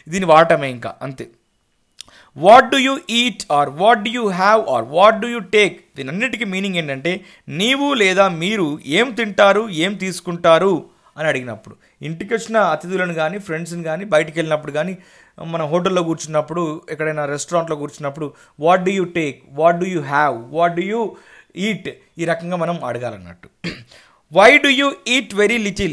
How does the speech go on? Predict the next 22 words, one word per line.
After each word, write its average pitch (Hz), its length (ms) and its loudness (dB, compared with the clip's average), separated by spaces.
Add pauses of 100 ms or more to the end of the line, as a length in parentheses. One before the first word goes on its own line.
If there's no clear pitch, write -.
ఎందుకు 277 500 -4
అంత 220 240 -2
తక్కువ 208 220 -2
మొత్తంలో 254 360 -2
తింటున్నావు? 233 560 -6 (300)
"These 196 220 -6
days 247 180 -2
you 220 180 0
are 202 80 0 (100)
eating 226 220 -10
very 202 280 -4
little. 202 240 -10 (460)
Why 220 220 4
do 269 60 -2
you 262 160 0 (200)
eat 247 160 -6
very 226 280 2
little?" 247 240 -4
ఎందుకు 226 520 -6
తక్కువగా 233 420 0
తింటున్నావు 185 760 -2
అని 196 340 -10